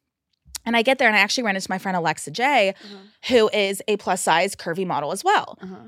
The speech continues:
Speaker 1: And I saw her out front of the line. I'm like, "Oh my God, like, how are you?" Like, da, da, da, da. We, like, hugged, embraced. She was with a group of, like, thirteen other girls. So there was a group of fourteen of them. And then it was me and, like,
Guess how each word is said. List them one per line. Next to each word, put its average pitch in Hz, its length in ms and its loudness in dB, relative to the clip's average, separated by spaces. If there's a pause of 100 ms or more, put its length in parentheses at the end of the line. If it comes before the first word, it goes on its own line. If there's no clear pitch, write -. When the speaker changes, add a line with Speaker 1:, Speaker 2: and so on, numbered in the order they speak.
(160)
Speaker 1:
And 254 120 4
I 247 60 2
saw 349 200 4
her 359 100 2
out 330 140 4
front 294 160 0
of - 0 -
the 285 60 0
line. 247 140 0
I'm 254 60 -2
like, 226 160 -6
"Oh 453 120 4
my 440 120 2
God, 392 220 2
like, 285 140 0
how 403 260 2
are 359 180 4
you?" 349 140 2
Like, 330 180 -2
da, 359 100 0
da, 403 80 4
da, 302 300 2
da. - 60 -16 (320)
We, 277 80 -4
like, 254 160 6
hugged, 285 220 2
embraced. 247 320 4
She 285 80 -2
was 262 100 -4
with 285 80 -4
a 359 80 0
group 294 160 -4
of, 269 80 -10
like, 277 140 -4
thirteen 240 340 0
other 208 160 2
girls. - 320 -8
So - 80 -10
there 269 60 2
was 302 100 -2
a 330 60 0
group 262 160 -4
of 262 100 -6
fourteen 233 380 0
of 208 100 0
them. 190 220 4
And 208 100 -2
then 196 60 -2
it 196 40 -4
was 190 140 -2
me 240 160 -2
and, 226 80 -2
like, 190 160 -6